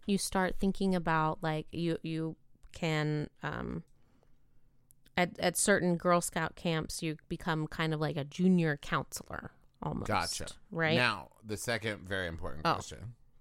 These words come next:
Speaker 1: Wait, you didn't let me finish.
Speaker 2: Oh, sorry. Go on. I was just so excited to ask
Speaker 1: As
Speaker 2: you
Speaker 1: a
Speaker 2: the second question.
Speaker 1: junior, that's when I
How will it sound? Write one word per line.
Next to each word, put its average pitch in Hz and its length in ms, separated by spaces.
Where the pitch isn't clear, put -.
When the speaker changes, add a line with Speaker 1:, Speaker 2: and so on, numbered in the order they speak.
Speaker 1:
Wait, - 180
you 285 120
didn't 339 120
let 349 80
me 339 140
finish. 381 260
Speaker 2:
Oh, 151 120
sorry. 127 240
Go 139 180
on. 82 240
I 147 120
was 147 120
just 151 180
so 190 120
excited 127 360
to 107 60
ask 214 120
Speaker 1:
As 254 140
Speaker 2:
you 285 40
Speaker 1:
a 277 40
Speaker 2:
the 233 40
second 240 220
question. 262 140
Speaker 1:
junior, 175 480
that's 214 340
when 240 180
I 190 440